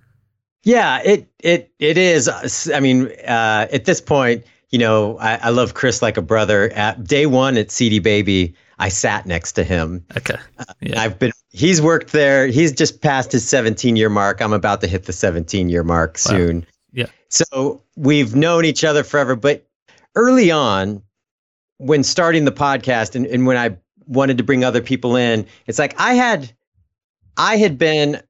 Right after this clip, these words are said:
Speaker 1: my band, I went to college in Nashville for music and music business, and my, I started playing with a band right after college that got signed.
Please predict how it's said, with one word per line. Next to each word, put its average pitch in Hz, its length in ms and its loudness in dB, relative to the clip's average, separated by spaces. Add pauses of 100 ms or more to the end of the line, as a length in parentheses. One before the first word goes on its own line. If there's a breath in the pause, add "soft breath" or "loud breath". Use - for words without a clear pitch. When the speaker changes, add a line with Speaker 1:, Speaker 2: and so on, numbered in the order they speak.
(140)
Speaker 1:
my 147 220 -2
band, 147 400 0
I 127 60 0
went 175 120 0
to 190 60 -4
college 143 280 0
in 120 80 0
Nashville 117 440 -2
for 107 160 -6
music 110 300 0
and 107 40 -4
music 107 300 -2
business, 113 520 0
and 113 120 0
my, 113 200 -2 (200)
I 107 100 -2
started 113 300 -2
playing 123 160 0
with 110 100 0
a 104 60 -2
band 104 320 -2
right 110 140 0
after 113 180 -4
college 107 440 0
that 104 120 -4
got 87 220 -6
signed. 90 500 -2